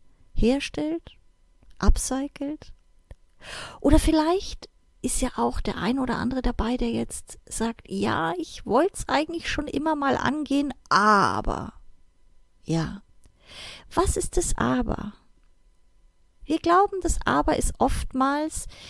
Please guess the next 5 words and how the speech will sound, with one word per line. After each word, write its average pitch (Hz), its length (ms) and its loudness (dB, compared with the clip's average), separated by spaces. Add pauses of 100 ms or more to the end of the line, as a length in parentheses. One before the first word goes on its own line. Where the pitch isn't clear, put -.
(280)
die 247 200 2
Zeit, 240 760 0 (100)
die 226 180 -2 (160)
arg 277 340 -2 (120)
so - 340 2